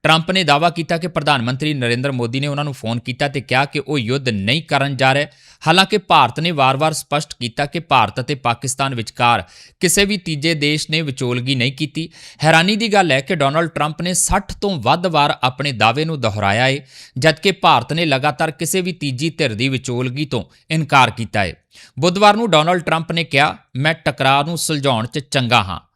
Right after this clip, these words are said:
ਤੇ ਹਮੇਸ਼ਾ ਰਿਹਾ ਹਾਂ। ਮੈਂ ਪਿਛਲੇ ਕੁਝ ਸਾਲਾਂ 'ਚ ਪਹਿਲਾਂ ਵੀ ਬਹੁਤ ਵਧੀਆ ਕੰਮ ਕੀਤਾ ਹੈ। ਮੈਂ ਵੱਖ-ਵੱਖ ਟਕਰਾਵਾਂ ਬਾਰੇ ਗੱਲ ਕਰ ਰਿਹਾ ਸੀ।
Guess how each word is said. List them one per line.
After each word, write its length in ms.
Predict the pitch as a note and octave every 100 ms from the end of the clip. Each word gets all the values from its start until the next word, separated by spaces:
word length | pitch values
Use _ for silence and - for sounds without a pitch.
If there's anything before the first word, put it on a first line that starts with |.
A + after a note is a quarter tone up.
| -
ਤੇ 100 | D#3
ਹਮੇਸ਼ਾ 500 | C#3 C#3 G#2+ C#3 D3
ਰਿਹਾ 240 | B2 C#3+ D3
ਹਾਂ। 140 | F2+ - _ - -
ਮੈਂ 140 | D3+ E3+
ਪਿਛਲੇ 340 | E3+ F3+ G3+
ਕੁਝ 220 | G3+ G3
ਸਾਲਾਂ 360 | F3 D#3+ D3+ E3+
'ਚ 100 | F3+
ਪਹਿਲਾਂ 420 | E3+ D#3 F3 F#3
ਵੀ 100 | F#3
ਬਹੁਤ 300 | C#3 D#3+ D#3+
ਵਧੀਆ 300 | C#3 D#3 E3+
ਕੰਮ 280 | E3 C#3+ C#3
ਕੀਤਾ 300 | C#3 C3+ D3
ਹੈ। 140 | D3 - - -
ਮੈਂ 160 | D#3+ E3+
ਵੱਖ-ਵੱਖ 420 | C#3 C#3+ F3 F3
ਟਕਰਾਵਾਂ 540 | F3+ D3+ C3+ C3 C#3+ D3+
ਬਾਰੇ 260 | C#3 C#3+
ਗੱਲ 340 | A#2 A2+ A#2 C3+
ਕਰ 240 | B2 A2
ਰਿਹਾ 160 | C3+ D3+
ਸੀ। 240 | -